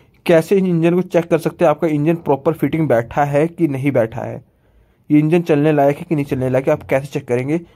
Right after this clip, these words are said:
वो भी मैं आपको बताऊंगा अभी आगे। पहले ये देखते हैं, ये देखिए ये अब हम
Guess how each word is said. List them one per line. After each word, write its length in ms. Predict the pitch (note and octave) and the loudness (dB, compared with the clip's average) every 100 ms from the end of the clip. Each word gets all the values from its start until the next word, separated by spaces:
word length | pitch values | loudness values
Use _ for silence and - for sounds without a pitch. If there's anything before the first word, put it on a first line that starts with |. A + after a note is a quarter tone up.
| _ B2+ | _ -4
वो 140 | C3+ | 0
भी 80 | F3 | 2
मैं 100 | E3+ | 2
आपको 160 | D3 | 2
बताऊंगा 400 | B2 B2 A2 A2 | -2 -2 -2 0
अभी 180 | G#2+ B2+ | -2 0
आगे। 240 | A2+ B2+ F#3 - - _ _ | 0 0 -4 -6 -20 _ _
पहले 200 | C3 C3 | -2 0
ये 80 | C#3+ | 0
देखते 300 | C3+ B2+ A#2 | -2 -6 -6
हैं, 160 | B2+ E3+ F#3+ _ _ _ _ - _ C#4+ _ - _ _ _ _ _ - | -6 -8 -12 _ _ _ _ -20 _ _ _ -20 _ _ _ _ _ -8
ये 80 | B2+ | -6
देखिए 320 | A#2+ C#3 E3+ - _ _ _ _ _ _ _ _ - | -4 -2 -4 -6 _ _ _ _ _ _ _ _ -6
ये 260 | B2+ D#3 | 2 4
अब 140 | D#3 D#3 | 4 2
हम 240 | D3+ D3 | -4 -4